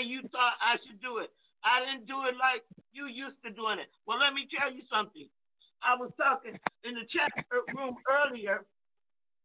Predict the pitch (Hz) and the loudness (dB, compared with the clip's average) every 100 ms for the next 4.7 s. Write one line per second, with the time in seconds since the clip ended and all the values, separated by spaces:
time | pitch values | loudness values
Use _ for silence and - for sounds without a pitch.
0 | _ _ _ 277 480 453 - 262 240 - | _ _ _ 0 2 2 -2 -10 -10 -16
1 | _ _ _ _ _ - - - 240 240 | _ _ _ _ _ -20 -16 -6 -6 -6
2 | 220 269 262 226 233 269 220 _ - 285 | -10 -10 -8 -14 -20 -20 _ _ -8 -6
3 | 214 _ _ _ _ _ _ 220 185 254 | -6 _ _ _ _ _ _ -20 -2 4
4 | 247 214 214 330 277 185 | 4 2 -4 0 2 0